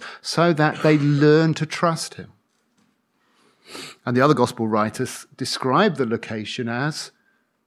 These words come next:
the wild-, a wilderness. So they're kind of piling up all these allusions so that, make no mistake,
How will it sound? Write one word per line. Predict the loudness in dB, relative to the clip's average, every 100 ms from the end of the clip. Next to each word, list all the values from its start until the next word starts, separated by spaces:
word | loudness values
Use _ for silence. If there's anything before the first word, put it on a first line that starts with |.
| _ _ _
the | -4
wild-, | -2 -2 -4
a |
wilderness. | -4 -2 -4 -8 -16 -20 -20 -20 _ _ _ _ _ _ _ _ _ _ _ -20 -10
So | 0
they're | 4 6
kind | 6 4
of | 4
piling | 2 4 4 6 6
up | 6 4 6
all | 4
these | 6 2
allusions | 2 2 4 4 0 -6 -8
so | -2 0
that, | 0 -4 -8
make | -2 -2 0
no | 0 2
mistake, | 0 -2 -4 -4 -4 -6 -10